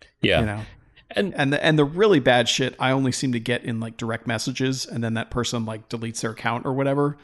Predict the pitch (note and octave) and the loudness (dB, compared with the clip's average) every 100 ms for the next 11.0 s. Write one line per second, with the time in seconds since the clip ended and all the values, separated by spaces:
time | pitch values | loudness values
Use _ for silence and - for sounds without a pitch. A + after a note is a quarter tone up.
0 | - _ - D#3+ C#3+ - - - D#3+ F3+ | -20 _ -6 -4 -4 -6 -20 -10 -4 0
1 | E3+ E3+ - - E3 D#3+ D3+ E3 D3 C3 | 2 0 -4 -4 0 0 2 2 2 2
2 | B2 C3 C#3+ - - - E3 D#3 B2+ C3 | 2 2 -2 -8 -14 -6 0 2 4 2
3 | - - - - - - D#3+ - - - | -4 -8 -10 -8 -12 -10 -14 -12 -14 -4
4 | D3 - D3+ - D#3+ C#3+ C#3+ A2+ A#2+ E3+ | -2 0 -4 0 2 2 0 0 0 0
5 | D#3+ A2 G#2+ A#2+ A#3 - - - - - | -2 -4 -6 -6 -6 -6 -6 -6 -10 -18
6 | - - - D3 - - - - _ _ | -20 -18 -8 -6 -6 -8 -8 -12 _ _
7 | _ - C#3 - D#3 B2+ A3 F#3+ C#3+ B2+ | _ -6 -4 0 2 4 4 6 6 4
8 | - C#3 B2 B2 A#2 A#2 G#2+ A2 - A#2+ | 4 4 4 2 0 -2 -2 -2 -2 -4
9 | A2+ C3+ - A#2 A2+ A#2+ A#2+ B2 B2+ G3 | -4 -4 -4 -4 -4 -2 -2 -4 -6 -6
10 | G3+ G3+ G3+ B3+ C#3+ A2+ A2+ - B2+ C#3 | -4 -6 -6 -2 -2 -2 -6 -12 -8 -10